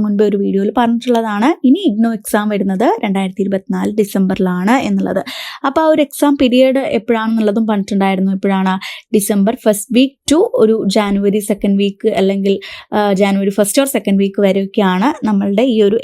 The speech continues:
എക്സാം പീരിയഡ് എന്ന് പറയുന്നത്. അപ്പൊ ഈ ഒരു എക്സാം പീരിയഡിന് മുന്നേ തന്നെ, അല്ലെങ്കിൽ ഡിസംബർ ഫസ്റ്റ് വീക്കിന് മുന്നേ തന്നെ നമ്മൾ എക്സാം രജിസ്ട്രേഷൻ കംപ്ലീറ്റ് ചെയ്യേണ്ടത് അത്യാവശ്യമായിട്ടുള്ള ഒരു കാര്യമാണ് അല്ലേ? അപ്പൊ എങ്ങനെയൊക്കെയാണ് രജിസ്ട്രേഷൻ ചെയ്യേണ്ടത്, എപ്പോഴാണ് രജിസ്ട്രേഷൻ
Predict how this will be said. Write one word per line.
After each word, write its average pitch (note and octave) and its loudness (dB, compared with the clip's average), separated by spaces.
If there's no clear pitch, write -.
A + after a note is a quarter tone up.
എക്സാം A#3+ 0
പീരിയഡ് C4 4
എന്ന് G3+ 2
പറയുന്നത്. G#3 0
അപ്പൊ - -2
ഈ - 2
ഒരു E4 -2
എക്സാം C4+ -2
പീരിയഡിന് C4 2
മുന്നേ A#3 2
തന്നെ, G3+ 0
അല്ലെങ്കിൽ F#3+ 2
ഡിസംബർ A3 0
ഫസ്റ്റ് G3+ -4
വീക്കിന് G3+ 0
മുന്നേ G#3+ 2
തന്നെ G3+ 2
നമ്മൾ F#3+ 2
എക്സാം F#3+ -2
രജിസ്ട്രേഷൻ G#3 0
കംപ്ലീറ്റ് A3 2
ചെയ്യേണ്ടത് G3 2
അത്യാവശ്യമായിട്ടുള്ള A#3 0
ഒരു G3 -8
കാര്യമാണ് F#3+ 0
അല്ലേ? F#3+ 4
അപ്പൊ D4 2
എങ്ങനെയൊക്കെയാണ് C4 2
രജിസ്ട്രേഷൻ G3 0
ചെയ്യേണ്ടത്, F#3+ 0
എപ്പോഴാണ് A3 2
രജിസ്ട്രേഷൻ G3 -2